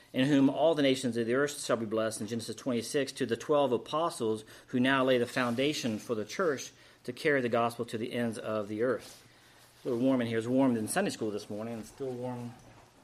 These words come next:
warm tonight as well. So, thanks, Nathan. Get that air circulating a little bit.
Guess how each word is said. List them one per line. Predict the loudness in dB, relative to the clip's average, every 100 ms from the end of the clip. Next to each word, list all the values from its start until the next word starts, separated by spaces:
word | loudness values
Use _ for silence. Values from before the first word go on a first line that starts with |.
| -20 -20 -20 -20 -20 -20
warm | -20 -14
tonight | -12 -10
as | -12 -12 -12
well. | -12 -12 -18 -20 -20 -20 -20 -20 -18 -18 -18 -18 -20 -20 -20 -20 -20 -16 -16 -16 -18 -18 -18 -18 -20 -20 -18 -18 -16 -16 -18 -20 -18 -18 -18 -18 -18 -18 -18 -18 -18 -18 -18 -18 -16 -16 -14 -14 -14 -18 -14 -14 -12 -12 -6
So, | 6 10 12 10 4 -10 -18 -18 -14 -10 -10 -10 -8 -10 -10 -16 -8 4
thanks, | 4 6
Nathan. | 2 2 0
Get | 0
that | 2
air | 2
circulating | 4 4 4 4 6
a |
little | 8 8
bit. | 6